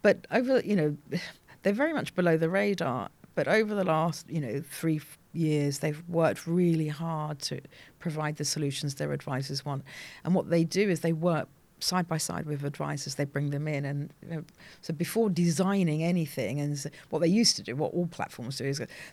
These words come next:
they design what they think advisors want and then show them afterwards, and, and the advisors go, "Well, okay, I wouldn't necessarily work like that." But what, the way Fidelity works is they sit down with advisors and say, "Right,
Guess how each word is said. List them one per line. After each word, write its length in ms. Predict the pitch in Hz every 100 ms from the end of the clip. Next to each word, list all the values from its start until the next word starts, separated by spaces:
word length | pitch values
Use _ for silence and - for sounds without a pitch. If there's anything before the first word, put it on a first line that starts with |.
| -
they 140 | 156
design 460 | 151 156 175 165 151
what 140 | 151
they 100 | -
think 360 | 143 - 196 -
advisors 580 | 143 160 95 139 127 -
want 400 | - 165 170 -
and 100 | 156
then 300 | 147 151 151
show 300 | - 151 160
them 180 | 151
afterwards, 480 | 151 156 139 143 139
and, 260 | 139 147 147
and 140 | -
the 60 | 147
advisors 400 | 147 151 143 143
go, 140 | -
"Well, 260 | 131 - - 160 - - -
okay, 400 | 143 139 139 147
I 80 | -
wouldn't 480 | 160 156 139 135 -
necessarily 580 | 139 139 143 156 147 151
work 240 | 156 160
like 180 | 143 143
that." 260 | - 156 - - - - - -
But 100 | 156
what, 220 | 180 170 - _ -
the 80 | 170
way 260 | 175 165 - -
Fidelity 500 | 165 208 285 - 143
works 380 | 147 147 -
is 80 | 170
they 140 | - 160
sit 260 | - -
down 360 | - 156 160 156
with 180 | 196 170
advisors 640 | 160 170 165 147 147 151
and 120 | 143
say, 220 | 139 151
"Right, 320 | 143 156 147